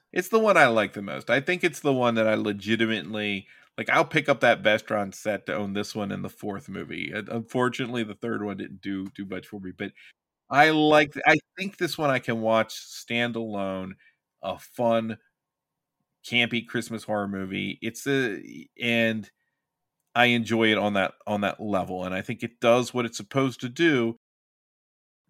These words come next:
just about as well as you'd want it to. And then there's that extra bonus of that ending, 'cause that ending is nuts. I, like, there are things, uh, except, you know,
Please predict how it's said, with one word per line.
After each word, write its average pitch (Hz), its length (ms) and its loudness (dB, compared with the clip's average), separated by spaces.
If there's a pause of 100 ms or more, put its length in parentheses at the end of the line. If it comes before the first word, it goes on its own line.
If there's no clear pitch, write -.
just 143 280 -6
about 151 220 4
as 113 140 0
well 123 380 -2 (260)
as 101 220 -4
you'd 104 120 -6
want 135 300 0
it - 80 -8
to. 110 180 -4
And 120 160 -2
then 131 140 2
there's 131 160 0
that 127 140 4
extra 135 300 2
bonus 120 440 0
of 104 80 -14
that 104 180 0
ending, 104 260 -4
'cause 107 180 -12
that 123 160 -4 (100)
ending 113 580 -8 (640)
is 110 600 -4 (240)
nuts. 117 600 2
I, 120 120 4
like, 123 260 -2 (220)
there 147 140 6
are 143 40 6
things, 143 580 -2
uh, 117 180 6
except, 123 320 -2 (200)
you 101 140 -8
know, 98 140 -6